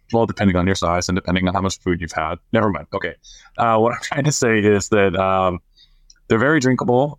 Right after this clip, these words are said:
Uh, they're very shelf stable. They're more shelf stable. Com-, I mean, they're not shelf stable. They're more shelf stable than other products that are hoppy I P A.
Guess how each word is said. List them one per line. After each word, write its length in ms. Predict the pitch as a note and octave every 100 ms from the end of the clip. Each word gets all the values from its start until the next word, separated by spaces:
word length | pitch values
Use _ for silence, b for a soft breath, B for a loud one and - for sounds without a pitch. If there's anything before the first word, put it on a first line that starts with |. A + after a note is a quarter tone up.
| -
Uh, 260 | G#2 G2+
they're 140 | G2 F#2+
very 220 | A2 G#2+
shelf 220 | G#2+ G#2
stable. 380 | - G#2 G2+ A2+
They're 80 | G#2+
more 160 | G#2+
shelf 220 | A2 G#2+ -
stable. 560 | G#2 F#2 G2 F#2+ F2+ -
Com-, 200 | G#2+ F#2+
I 80 | G2
mean, 120 | F#2
they're 80 | F2+
not 160 | G#2 -
shelf 240 | A2 G2+
stable. 260 | F#2 E2+ -
They're 100 | G2+
more 140 | A2+
shelf 220 | G2+ F#2+ -
stable 280 | G2+ F#2
than 140 | F2 F#2
other 160 | F#2
products 360 | E2+ F2+ E2+ -
that 80 | F2+
are 80 | E2
hoppy 360 | E2+ - E2+
I 40 | D#2+
P 220 | F2 E2
A. 220 | E2